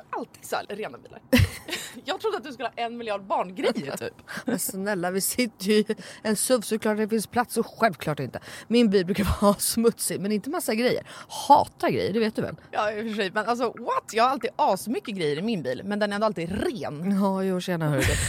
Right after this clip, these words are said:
Speaker 2: Men skitsamma, kolla handskfacket nu.
Speaker 1: Ja, okej. Okej, ja, en nässpray.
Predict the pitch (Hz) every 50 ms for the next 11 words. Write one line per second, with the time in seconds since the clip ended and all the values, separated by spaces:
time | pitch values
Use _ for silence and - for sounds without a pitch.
0 | - - - 240 247 262 254 254 302 285 - 294 247 190 165 - - 311 294 277
1 | 285 254 - 254 196 196 165 - 165 165 170 - - - - - - 240 254 -
2 | - 202 170 214 - - - - - - - - - - - - 202 - - 180
3 | 190 233 240 - - - - 226 226 220 226 240 277 247 196 - - - - -
4 | - - - - - - - - 190 165 190 277 285